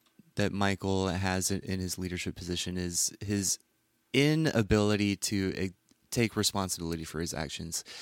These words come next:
He'll always find some way to, to pass the blame when he can.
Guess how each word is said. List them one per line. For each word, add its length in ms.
He'll 240
always 340
find 280
some 180
way 160
to, 300
to 160
pass 340
the 100
blame 440
when 160
he 80
can. 480